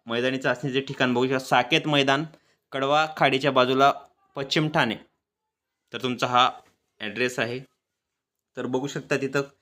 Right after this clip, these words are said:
कशा पद्धतीने घेतले जाणार आहेत पुरुष, महिला, पुरुष. बघू शकता टाइम, बघू शकता तिथं पोलीस कॉन्स्टेबल मेल बघू शकता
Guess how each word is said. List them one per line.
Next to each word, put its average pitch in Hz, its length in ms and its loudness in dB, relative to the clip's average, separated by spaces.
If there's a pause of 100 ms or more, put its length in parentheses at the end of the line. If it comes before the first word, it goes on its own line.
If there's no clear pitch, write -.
(240)
कशा 156 240 -4
पद्धतीने 143 600 -2 (400)
घेतले 120 300 -4
जाणार 120 240 4
आहेत 120 160 -2 (140)
पुरुष, 123 260 -8 (640)
महिला, 113 280 -2
पुरुष. 120 400 -4
बघू 113 200 -4
शकता 120 340 -4 (460)
टाइम, 123 220 -6
बघू 127 160 0
शकता 139 200 -6
तिथं 131 220 -4
पोलीस 127 320 -4
कॉन्स्टेबल 127 560 0 (440)
मेल 120 260 -2
बघू 127 200 -2
शकता 131 400 -8